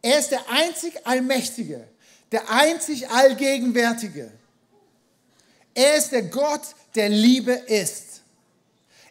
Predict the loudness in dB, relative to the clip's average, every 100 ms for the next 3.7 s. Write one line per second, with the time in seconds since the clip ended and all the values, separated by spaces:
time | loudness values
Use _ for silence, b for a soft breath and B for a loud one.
0 | 0 4 4 4 -2 -2 0 0 0 -4
1 | -4 -6 -4 -4 -6 -12 -16 -20 B B
2 | -4 -4 0 -2 0 2 0 -2 -4 0
3 | 0 -2 -4 -6 -6 -14